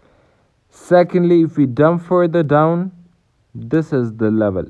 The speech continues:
eighty to seventy-four dollars region. Seventy-four dollar region would be very good, and, uh, specifically seventy-four dollars, like, this would be in a daily, uh, what you call it, daily order block as well. So I'm expecting some up from this region.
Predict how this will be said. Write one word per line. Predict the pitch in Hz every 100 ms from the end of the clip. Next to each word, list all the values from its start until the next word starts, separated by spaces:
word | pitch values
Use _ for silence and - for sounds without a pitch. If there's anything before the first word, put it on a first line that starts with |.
| - _ _ _
eighty | - 147 165 190 196 185 - _ _ _ _
to | -
seventy-four | - 147 160 165 151 147 143
dollars | 127 117 113 107
region. | 110 95 98
Seventy-four | 104 135 147 147 151 156
dollar | 147 143 139
region | 139 139 143 135 131
would | 127 123
be | 113
very | 113 151 156 151
good, | 147 143 139 - _ _ _ _ _ _ _ -
and, | 110 107 107
uh, | 107
specifically | 110 - - 120 - 165 170 151 151 151
seventy-four | 147 147 143 135 - 139
dollars, | 127 127 123
like, | 127 123 120 123
this | 143
would | 156 139
be | 135
in | 117 113
a | 113
daily, | 123 143 143 143 139 -
uh, | 107
what | 107 117
you | 113
call | 101
it, | 101
daily | 107 131
order | 123 120 113
block | 95 95 98
as | 92
well. | 90
So | -
I'm | - 123
expecting | 131 123 131 135 131
some | 120 110
up | - 131 127
from | 127 117
this | 110 143 147
region. | 143 127 127 120